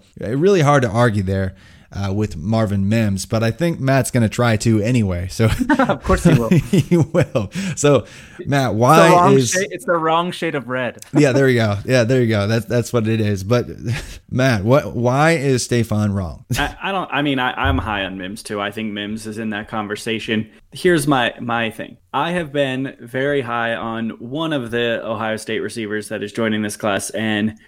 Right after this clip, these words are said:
Speaker 3: while Julian Fleming was the top rated wide receiver prospect coming in from last year's high school class from anyone, I got, I was very high on Jackson Smith-Njigba, and the big reason for that was I went to his high school numbers, and they're absurd.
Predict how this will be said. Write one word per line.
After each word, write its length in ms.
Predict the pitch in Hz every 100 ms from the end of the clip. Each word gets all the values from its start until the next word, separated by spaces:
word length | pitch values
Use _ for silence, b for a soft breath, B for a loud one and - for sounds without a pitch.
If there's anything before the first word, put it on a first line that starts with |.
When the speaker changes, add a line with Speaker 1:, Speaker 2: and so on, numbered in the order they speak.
| B
Speaker 3:
while 340 | - 113 110 107
Julian 420 | - 143 151 135
Fleming 360 | - 131 131 120
was 200 | 113 -
the 320 | - 113 107
top 320 | - 110 -
rated 440 | 113 110 107 110 - - - -
wide 160 | 113
receiver 300 | 107 - 110
prospect 540 | 107 120 110 101 107 -
coming 280 | 123 117 113
in 340 | 107 104 101 _
from 260 | - 117
last 300 | 113 110 107
year's 140 | 107 104
high 100 | 143
school 200 | - 123
class 400 | - 113 107 -
from 260 | - 107
anyone, 460 | 107 160 123 90 110 _
I 200 | 117 139
got, 200 | 147 139 110
I 120 | 131
was 120 | 143
very 220 | 127 127
high 220 | 113 113 113
on 120 | 110
Jackson 440 | 110 104 - 110
Smith-Njigba, 800 | 104 110 - 104 107 110 101 95
and 120 | 107
the 60 | 110
big 180 | 135 135
reason 300 | 139 135 117
for 160 | 120
that 180 | 117 110
was 360 | 95 101 104 - _ -
I 80 |
went 240 | 107 135 147
to 100 | 165
his 120 | 151
high 100 | 139
school 240 | 131 143
numbers, 540 | 131 113 110 110 107 - b 113
and 260 | 110 110
they're 460 | 110 120 127 123 - -
absurd. 640 | 113 - - 147 - -